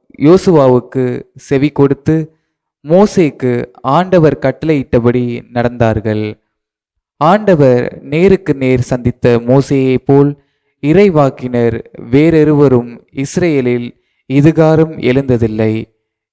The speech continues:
ஏனெனில் எகிப்து நாட்டில் பார்வோனுக்கும் அவன் அலுவலருக்கும் அவன் நாடு முழுவதற்கும் அடையாளங்களையும் அருஞ்செயல்களையும் செய்யும்படி ஆண்டவர் மோசேயை அனுப்பினார்.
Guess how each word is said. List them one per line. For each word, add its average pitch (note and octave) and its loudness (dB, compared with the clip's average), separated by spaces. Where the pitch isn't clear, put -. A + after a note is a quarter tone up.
ஏனெனில் C3+ -2
எகிப்து E3 -4
நாட்டில் B2+ -6
பார்வோனுக்கும் D#3 -2
அவன் B2+ -2
அலுவலருக்கும் C3+ -4
அவன் C#3 -2
நாடு F3 -2
முழுவதற்கும் C3+ -2
அடையாளங்களையும் C3+ -4
அருஞ்செயல்களையும் C3+ -2
செய்யும்படி C3 -4
ஆண்டவர் C3+ -2
மோசேயை D3 -2
அனுப்பினார். A2+ -6